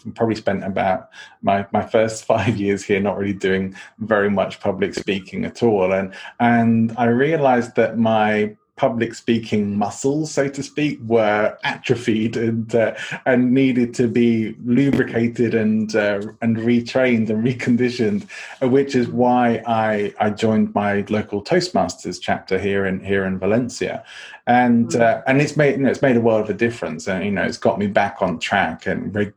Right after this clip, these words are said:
Speaker 1: regularly speaking and presenting again. And, uh, and that's just built up more and more and more over this time. But, um, but also I can, I can remember having done improv classes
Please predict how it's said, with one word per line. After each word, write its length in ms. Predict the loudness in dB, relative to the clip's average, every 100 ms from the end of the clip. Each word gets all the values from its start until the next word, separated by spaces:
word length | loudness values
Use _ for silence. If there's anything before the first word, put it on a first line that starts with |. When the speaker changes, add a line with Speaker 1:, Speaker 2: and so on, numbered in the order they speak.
| -4
Speaker 1:
regularly 580 | 0 0 0 -2 -4
speaking 500 | -6 -2 -2 -2 -4
and 120 | -4 -4
presenting 520 | -4 -2 -2 -4 -6
again. 400 | -2 0 0 -2
And, 200 | -4 -8 -12 -16 0
uh, 40 |
and 320 | 2 4 2 2
that's 180 | 0
just 300 | -2 -4 -6 -18 _ -16 -16 0
built 320 | 2 2 0
up 160 | -2 2
more 300 | 0 2 0
and 80 |
more 220 | 0 0 -2
and 100 | -2
more 220 | -2 -2
over 180 | -2 -6
this 220 | -10 -10
time. 440 | -4 -2 0 -4 -14 -20 -6
But, 300 | -2 -2 -4 _ -2
um, 520 | 2 4 2 0 -4
but 140 | -2
also 220 | -2 0 0
I 80 | 0
can, 340 | 0 -2 -2
I 80 | -6
can 180 | -6 0
remember 400 | 2 2 2 0
having 440 | 0 -2 0 0 0
done 560 | 2 2 2 -2 -6 -10 _ _ _ _ _ 0
improv 680 | 2 2 0 0 0 -2 -4
classes 800 | 0 2 0 -6 -10 -16 -18